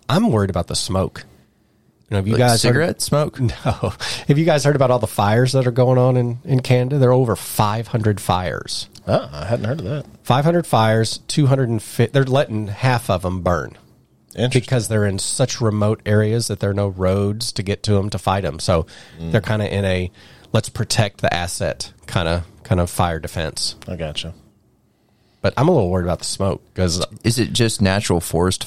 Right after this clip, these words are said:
Speaker 2: like
Speaker 1: Yeah. Yeah.
Speaker 2: Wow.
Speaker 1: Lightning strikes. It's dry up there.
Speaker 3: Mm.
Speaker 2: Hmm.
Speaker 1: Some man-made, I'm sure. But yeah, it's, it's, it's bad. If, if you watch golf tournaments or stuff in that area, you can see the haze, you know, in, in New York and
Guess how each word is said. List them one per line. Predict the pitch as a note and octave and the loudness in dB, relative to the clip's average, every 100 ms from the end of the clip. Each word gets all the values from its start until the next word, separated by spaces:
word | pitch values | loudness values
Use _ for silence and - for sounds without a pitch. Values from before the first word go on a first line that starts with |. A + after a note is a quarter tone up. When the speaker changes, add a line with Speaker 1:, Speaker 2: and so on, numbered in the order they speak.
| - | -4
Speaker 2:
like | - E2+ - | 0 0 -2
Speaker 1:
Yeah. | - - - _ _ - | -6 -10 -20 _ _ -4
Yeah. | E2 | -2
Speaker 2:
Wow. | D#2+ E2+ F2+ D#2 | 0 0 2 2
Speaker 1:
Lightning | G2 G#2 G#2 | 0 0 -4
strikes. | G2 G#2 F#2 F#2 G2 | -4 -2 -2 -2 -6
It's | - | -6
dry | G2 F#2+ E2+ E2+ F2 F2 | -4 -2 0 2 0 -2
up | F2+ - | -4 0
there. | E2+ E2+ E2+ E2+ _ _ E2 | 0 0 -4 -8 _ _ -12
Speaker 3:
Mm. | E2+ E2+ F2 - - | -8 -8 -10 -6 2
Speaker 2:
Hmm. | G#2 F2+ A#2 | 4 4 2
Speaker 1:
Some | - F#2 F2 | -2 -4 -2
man-made, | E2+ F2 E2+ E2+ E2+ | 0 2 2 2 0
I'm | E2+ | -2
sure. | - E2 E2 - _ _ _ _ _ _ _ _ | 0 0 0 -4 _ _ _ _ _ _ _ _
But | - - | -6 -2
yeah, | F2 | 0
it's, | F2 - | 0 -2
it's, | F#2 F#2+ - - | -2 -2 -6 -2
it's | A#2+ - | -2 0
bad. | F2 E2 E2+ | -2 -2 -4
If, | - - - - - - | -8 -14 -20 -20 -20 -4
if | G#2 | 2
you | B2 | 4
watch | B2+ - | 4 2
golf | G#2+ G#2+ | 2 2
tournaments | - G2 G2 G2 F#2 | 0 -2 0 -2 -4
or | |
stuff | F2+ G#2 F#2 | -2 -2 -2
in | G2 | 2
that | F#2+ - | 0 2
area, | F#2 G2 G2 G2+ G#2 | 0 0 -2 -4 -2
you | G#2 | 0
can | G2+ F2 | 0 0
see | - G2 | -2 -4
the | E2 | -4
haze, | - F2+ D#2 C#2 D2 - - - _ - | 0 0 0 -2 -4 -6 -8 -18 _ -6
you | |
know, | D#2+ | -2
in, | E2+ D#2 | -2 -2
in | E2+ D#2+ | -2 0
New | |
York | E2 D#2+ D#2 D#2+ - - | 0 2 2 0 -2 -8
and | D#2 E2 | -8 -10